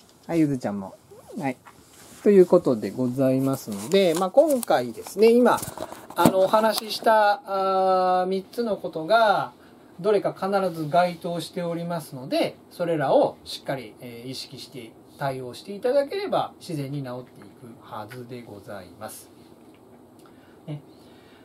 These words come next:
で、あとは、<clears throat> そうだ、そうですね。ね。えー、あなた方。例えばこう寝てる場合、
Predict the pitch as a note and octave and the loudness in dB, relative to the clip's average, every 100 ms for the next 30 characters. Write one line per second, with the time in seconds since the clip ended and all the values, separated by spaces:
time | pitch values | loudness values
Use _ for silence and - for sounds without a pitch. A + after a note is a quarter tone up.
0 | - D#4+ F4 F#4+ C4+ F#3 F#3 G3 - - | -4 4 6 4 2 2 4 4 2 -8
1 | - - - - - A#3 F3+ - - - | -4 -4 -4 -12 -6 -2 -2 -4 -14 -20
2 | - - F3+ D3+ - - D3 C3+ - - | -20 -8 -6 -6 -10 -10 -8 -8 -10 -20
3 | - - - C#3+ C#3+ - - - - - | -20 -20 -12 -12 -12 -16 -20 -20 -20 -14
4 | C#3+ C#3+ C#3 C3 B2+ A#2+ A#2 A#2 A2+ A2+ | -10 -8 -10 -12 -14 -16 -18 -18 -18 -20
5 | G2+ - - - - - - - C3+ C#3 | -20 -20 -20 -20 -20 -20 -20 -10 -6 -6
6 | A#2+ A2+ G#2 - - - - - - - | -8 -12 -16 -20 -20 -20 -20 -20 -20 -20
7 | - - - - - D3 C3+ A#2 B2 B2+ | -20 -20 -20 -16 -12 -10 -10 -12 -14 -8
8 | D#3 E3+ D3 A2+ | -6 -4 -6 -8